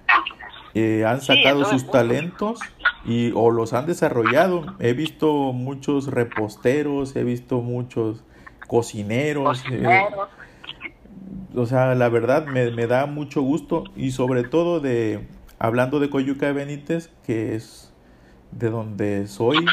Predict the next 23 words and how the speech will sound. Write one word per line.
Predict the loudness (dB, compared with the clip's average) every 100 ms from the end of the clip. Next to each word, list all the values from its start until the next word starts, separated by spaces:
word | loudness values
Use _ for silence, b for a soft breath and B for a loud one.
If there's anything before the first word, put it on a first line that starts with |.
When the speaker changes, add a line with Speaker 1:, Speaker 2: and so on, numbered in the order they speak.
| 0 -2 -2
Speaker 1:
este, | -2 -4 -6 -2 0 2 -2 -4 -14 b b b b -20 -4
pues | 0 0 -2
me | -4 -2
gusta | 0 -4 -2 -4
mucho | -2 -6 -4 -2
eso | -2 -2 -2
de, | 0 -2 -4 -8 -16 -20 -20 -20 -20 _ _ -8
de | -6 -2
que |
ha | -4 0
crecido, | 0 0 -2 0 0 -2 -8
se | -10 -2
ha | 0
ido, | 2 2 0 0 0 -4 b b b b b _ -6
eh, | -2 0 0
la | 0
economía | -2 -6 -6 -6 -4 -2 -4 -2
creo | -2 0 0
yo | -2
que | -4 -6
también | -6 -6 -4 0
va | 0
avanzando | 0 -4 -2 -2 -2 -4 -6